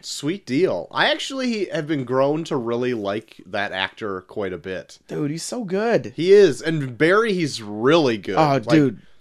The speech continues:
Speaker 1: I fell in love with him in Barry. I've liked him in other, I even liked him kind of in Gotham a little bit.
Speaker 2: Yeah.
Speaker 1: He was sadistic. I didn't like the show, but I liked his take
Speaker 2: Mm.
Speaker 1: on that character.
Speaker 2: Mm-hmm.
Speaker 1: And then I saw him in, like, little bit parts here and there.
Speaker 2: Yeah.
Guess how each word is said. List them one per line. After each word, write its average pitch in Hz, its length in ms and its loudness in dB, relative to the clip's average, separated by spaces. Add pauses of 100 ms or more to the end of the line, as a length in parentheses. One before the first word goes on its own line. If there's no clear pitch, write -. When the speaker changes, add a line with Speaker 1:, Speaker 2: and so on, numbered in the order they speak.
(180)
Speaker 1:
I 208 120 6
fell 262 400 4
in 165 80 4
love 156 240 6
with 139 120 2
him 120 140 -4
in 107 120 -6
Barry. 104 460 0
I've 170 220 2
liked 233 260 4
him 196 80 0
in 151 100 0
other, 180 260 0
I 185 100 2
even 392 180 -2
liked 190 220 0
him 160 140 -6
kind 180 320 -8
of 123 80 -4
in 107 160 -4
Gotham 117 460 0
a 92 60 -10
little 95 200 -8
bit. 170 80 2
Speaker 2:
Yeah. 120 320 2 (520)
Speaker 1:
He 190 120 -2
was 180 160 2
sadistic. 147 460 2
I 151 60 6
didn't 196 140 4
like 147 200 0
the 123 60 -4
show, 127 600 4 (180)
but 147 140 2
I - 20 6
liked 160 240 2
his 151 160 -2
take 156 220 -2
Speaker 2:
Mm. 147 60 -4
Speaker 1:
on 139 80 -2
that 117 180 -4
character. 139 640 0
Speaker 2:
Mm-hmm. 147 320 -8 (300)
Speaker 1:
And 165 100 -2
then 165 120 2
I 170 40 0
saw 180 260 0
him 175 100 -2
in, 170 60 -2
like, 147 160 0
little 165 200 2
bit - 300 -2
parts 160 280 0
here 156 220 0
and 123 120 -2
there. 135 380 -4
Speaker 2:
Yeah. 117 320 0